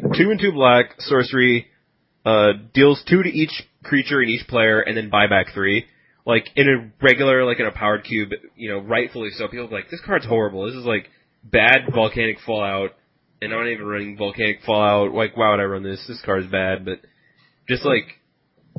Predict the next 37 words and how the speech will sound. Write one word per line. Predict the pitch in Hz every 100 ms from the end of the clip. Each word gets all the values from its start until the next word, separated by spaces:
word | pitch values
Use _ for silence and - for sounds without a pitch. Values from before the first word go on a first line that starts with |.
| - -
you | - 101
know, |
just, | 101 -
like, | 104 113
using | 104 101
that | 92
to, | 101 95
like, | 92 92 98
uh, | 87 85 85 - -
for | 95 90 87 - _
giving | 113 123 113 101
that | 98 -
kind | 104
of | 95
tool | - 92 92
for | 95 90 87 - -
black, | 98 90 90 - _ _ _ _ -
uh, | 90 85 -
control | 104 - 90
decks, | 90 87 - - - _ - -
'cause | - 87 - - - _ _ _ _
there | 98
are | 92
few | 104 92
wraths | 87 87 -
in | 92
the | 87
format. | 90 90 90 - _ _ -
I |
don't | 139
know, | 107
I'm |
gonna | 120 117
get | 95
off | 87
my | 90
soapbox. | 85 - 85